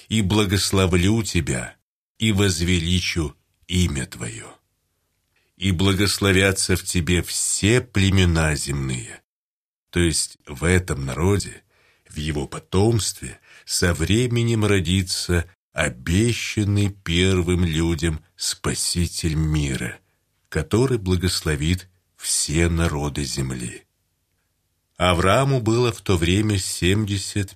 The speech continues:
пять лет. Он повиновался Господу, взял жену свою Сару, племянника Лота и всё имение, которое они приобрели, всех слуг своих, и переселился в землю,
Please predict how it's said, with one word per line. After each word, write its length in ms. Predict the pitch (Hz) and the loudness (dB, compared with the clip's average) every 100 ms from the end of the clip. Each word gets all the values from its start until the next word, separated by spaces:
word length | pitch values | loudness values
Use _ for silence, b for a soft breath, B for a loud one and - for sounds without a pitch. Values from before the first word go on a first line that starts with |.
| _ | _
пять 380 | 71 76 76 - | -6 -6 -6 -10
лет. 580 | 65 60 - - - _ _ _ _ _ _ | -12 -10 -12 -18 -20 _ _ _ _ _ _
Он 320 | 90 95 90 | 0 2 2
повиновался 960 | 95 90 92 95 92 92 139 - - 67 | 2 2 4 4 4 2 0 -4 -8 -6
Господу, 720 | 82 87 - - 60 - - b b b b b | 0 0 -2 -8 -14 -14 -20 b b b b b
взял 440 | 80 73 95 117 85 | -10 -2 2 2 0
жену 320 | 71 67 67 | -4 -8 -8
свою 360 | - - 64 60 | -10 -10 -14 -12
Сару, 720 | - - 85 95 98 90 90 _ _ _ _ - | -10 -4 0 2 2 -2 -6 _ _ _ _ -6
племянника 640 | 78 78 120 110 73 - | -2 2 2 2 -2 -8
Лота 600 | 60 60 82 113 - - _ _ _ - | -14 -4 0 0 -2 -14 _ _ _ -4
и 140 | 98 | -2
всё 360 | 95 - 156 123 | 0 0 0 2
имение, 760 | 92 85 85 80 71 71 67 - _ - | 0 2 2 0 -2 -6 -8 -12 _ -6
которое 440 | 82 82 80 78 | -4 -2 -2 0
они 200 | 76 78 | -2 -4
приобрели, 760 | 78 80 71 73 73 71 69 - B B B | -4 -6 -4 -6 -8 -8 -12 -14 B B B
всех 440 | - - 175 147 - | -8 -2 0 0 -4
слуг 520 | - 143 139 104 95 | -8 -4 -2 -2 -2
своих, 680 | - 90 90 95 90 - _ _ - | -2 2 2 2 -2 -10 _ _ -4
и 80 | 92 | -2
переселился 960 | 92 95 90 - 82 120 131 - 113 | 2 2 2 0 0 0 0 -4 -2
в 80 | 95 | -2
землю, 640 | 80 71 101 113 110 107 | -2 0 2 2 0 -2